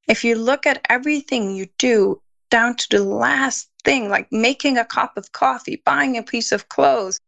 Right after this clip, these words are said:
making the choice or not, whether to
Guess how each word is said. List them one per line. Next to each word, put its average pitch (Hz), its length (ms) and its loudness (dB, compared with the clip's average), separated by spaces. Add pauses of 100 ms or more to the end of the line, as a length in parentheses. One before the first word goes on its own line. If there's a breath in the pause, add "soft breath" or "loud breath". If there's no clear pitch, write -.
(220)
making 262 460 0
the 220 80 -4
choice 240 380 0
or 202 80 -4
not, 196 240 -4
whether 202 320 2
to 196 480 2